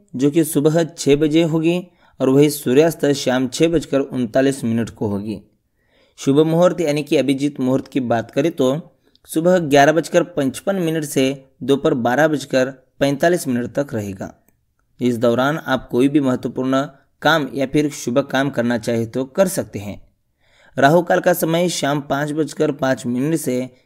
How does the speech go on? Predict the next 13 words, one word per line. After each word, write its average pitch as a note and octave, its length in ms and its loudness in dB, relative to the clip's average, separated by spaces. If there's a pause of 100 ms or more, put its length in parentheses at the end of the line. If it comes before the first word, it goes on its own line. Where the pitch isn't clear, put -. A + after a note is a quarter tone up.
(100)
शाम D#3+ 380 0 (140)
छः F3+ 160 -2
बजकर D#3+ 320 0
उनतालीस D3+ 540 0
मिनट A#2 220 -4
तक C3 160 -4
रहेगा। G#2 340 -6 (880)
राहु A#2 200 0
काल C3+ 200 2
में C#3+ 120 0
माना B2+ 280 2
जाता C#3+ 280 2
है E3 360 -2